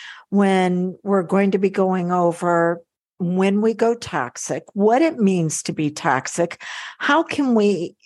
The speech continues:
how we, uh, inadvertently created in others, and how it all started with cluster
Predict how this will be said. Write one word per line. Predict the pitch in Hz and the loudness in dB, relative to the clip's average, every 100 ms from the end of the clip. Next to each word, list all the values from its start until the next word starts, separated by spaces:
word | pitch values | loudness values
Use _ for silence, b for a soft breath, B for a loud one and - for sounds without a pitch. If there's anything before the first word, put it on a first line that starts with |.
| - | -6
how | 214 247 | 0 2
we, | 233 233 226 226 - _ _ _ | 2 2 2 0 -4 _ _ _
uh, | - 185 185 - | 0 2 4 2
inadvertently | 220 220 196 185 190 247 247 196 156 151 196 _ - | 0 2 0 0 0 0 -2 -4 -4 -4 -8 _ -14
created | - 233 208 196 185 190 180 | -6 0 2 4 4 2 2
in | 165 160 - | 0 -2 -2
others, | 294 277 180 160 170 196 - _ _ _ _ _ - | -2 0 0 0 0 -4 -8 _ _ _ _ _ -6
and | 254 285 220 202 | -2 0 0 -2
how | - 170 165 | -2 0 0
it | 160 | 0
all | 160 214 | 0 -2
started | - - 208 202 247 285 - _ _ _ _ _ | -6 -2 0 2 0 -2 -10 _ _ _ _ _
with | 175 147 - | -4 -4 -6
cluster | - 196 202 - - 226 220 233 | -8 -4 -4 -4 -4 -2 -2 -6